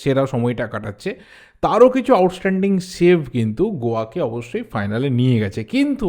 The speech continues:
আবারও বলছি যে, যে brand of football actually গোয়ার থেকে এক্সপেক্টেড ছিল, ওরা যেভাবে ফর্মে রয়েছে, যেভাবে রেগুলার বেসিসে গেম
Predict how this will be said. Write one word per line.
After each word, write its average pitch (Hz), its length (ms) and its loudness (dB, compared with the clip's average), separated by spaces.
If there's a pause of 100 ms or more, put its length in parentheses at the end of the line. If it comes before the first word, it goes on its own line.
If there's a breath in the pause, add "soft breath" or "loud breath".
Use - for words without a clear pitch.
আবারও 185 300 2
বলছি 147 380 -2 (500 loud breath)
যে, 147 120 2
যে 147 240 -2 (160)
brand 175 320 2
of 196 60 0 (100)
football 143 400 0
actually 196 440 0
গোয়ার 147 360 2
থেকে 165 220 -6
এক্সপেক্টেড 143 580 -6 (100)
ছিল, 123 280 -2 (380)
ওরা 123 220 0
যেভাবে 127 580 -2 (180)
ফর্মে 127 320 -2
রয়েছে, 120 400 -2
যেভাবে 120 440 -2
রেগুলার 123 380 -2
বেসিসে 117 400 -8 (680 soft breath)
গেম 196 140 8